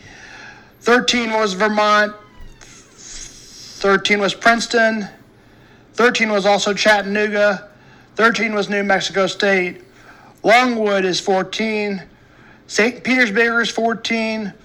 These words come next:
Fourteen Morehead State. Fourteen Akron. Fifteen Georgia State. Fifteen Colgate. Fifteen Delaware.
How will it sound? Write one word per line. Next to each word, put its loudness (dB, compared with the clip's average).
Fourteen -4
Morehead 2
State. -2
Fourteen -2
Akron. 2
Fifteen 0
Georgia 2
State. 0
Fifteen -2
Colgate. 0
Fifteen 0
Delaware. 0